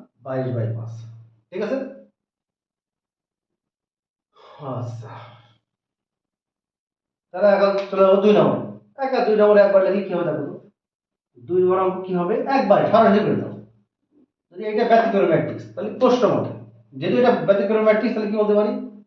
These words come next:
আচ্ছা, দুই নম্বর লেখো, ভালো করে লেখো। x plus three,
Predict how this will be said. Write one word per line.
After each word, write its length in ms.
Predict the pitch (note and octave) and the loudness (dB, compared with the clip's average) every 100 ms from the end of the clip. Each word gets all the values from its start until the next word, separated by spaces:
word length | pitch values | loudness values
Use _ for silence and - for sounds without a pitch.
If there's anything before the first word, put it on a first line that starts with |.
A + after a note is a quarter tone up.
| _ _ _ _ _ _ _ | _ _ _ _ _ _ _
আচ্ছা, 120 | F3+ D#3+ | -16 -12
দুই 100 | F3 F3 | -4 -2
নম্বর 240 | E3+ D3+ | -2 -4
লেখো, 140 | C3+ C3 | -2 0
ভালো 120 | C3+ | 0
করে 120 | C3 G#2 | -2 -4
লেখো। 220 | - - - - _ _ _ _ _ _ _ _ _ _ _ _ D#3 F#3+ | -8 -12 -20 -20 _ _ _ _ _ _ _ _ _ _ _ _ -10 -8
x 40 | - - - | -8 -12 -8
plus 460 | E3 D#3 D#3 D#3+ E3 - - | 0 2 2 2 -2 -10 -12
three, 320 | E3+ C3+ | -6 -6